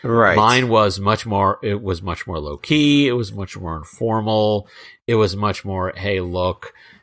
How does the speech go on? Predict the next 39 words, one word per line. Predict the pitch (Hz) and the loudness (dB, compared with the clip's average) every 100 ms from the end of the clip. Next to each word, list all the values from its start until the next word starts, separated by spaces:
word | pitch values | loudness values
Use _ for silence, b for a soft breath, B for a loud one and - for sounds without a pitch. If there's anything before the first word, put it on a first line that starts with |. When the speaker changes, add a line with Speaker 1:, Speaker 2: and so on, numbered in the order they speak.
| _ | _
Speaker 2:
these," | 117 113 104 | 2 2 2
it | 123 | 2
was | 113 107 104 | 4 2 0
much | 95 - | -2 -4
more | 87 87 | -8 -6
vague. | 95 180 190 180 170 | 2 4 6 4 4
It | 156 | 2
was | 139 127 - | 4 4 4
just, | 123 113 - - | 2 2 0 -2
you | |
know, | 123 104 107 | 2 2 2
"Just | - 113 - | -2 -10 -4
be | 104 | -2
respectful | 120 160 - 139 - 135 131 | -2 -2 0 -2 0 -2 0
and | 120 | 0
they'll | |
be | 104 98 | 0 -2
respectful | 104 - 104 101 107 | -2 -2 -4 -2 -4
to | 104 101 | -4 -4
you | 95 92 | -2 -4
and | |
it's | 92 - | -6 -4
okay." | 92 - 92 87 82 80 B B B B B | -4 -2 0 0 0 -4 B B B B B
You | 127 | -2
know, | 117 120 | 0 0
because | - 131 151 143 151 139 - - - - - _ | -2 -2 2 2 2 -2 -4 -4 -4 -6 -10 _
I'm | 151 156 | 0 4
Irish, | 180 381 - - - - - - | 4 6 2 0 -2 -4 -4 -6
you | 127 | -4
know, | 143 160 | 2 2
we, | 143 147 - | 4 0 0
we, | 123 151 160 147 | 0 0 -2 -4
we've | 113 147 165 | 0 0 0
been | 156 | -4
considered | 156 - 151 151 | -4 -4 -2 0
white | 123 135 139 | 2 0 0
since | 139 135 | -8 -4
eighteen | 143 139 147 | -4 -4 -4
ninety-two. | 151 160 180 233 339 65 - | -4 -4 -2 0 0 -2 -8